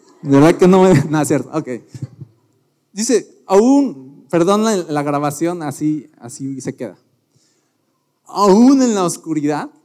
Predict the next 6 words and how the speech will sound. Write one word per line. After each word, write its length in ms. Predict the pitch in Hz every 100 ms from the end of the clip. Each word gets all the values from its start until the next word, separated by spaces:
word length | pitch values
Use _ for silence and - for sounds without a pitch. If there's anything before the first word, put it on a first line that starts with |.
| _ _ _ _ _ _ _ _ _ _ _
¿no? 300 | 131 165 165
Incluso 380 | 156 160 170
me 100 | 190
traje 300 | 170 165 165
este 260 | 170 170 165
suéter 540 | 156 151 147 165 135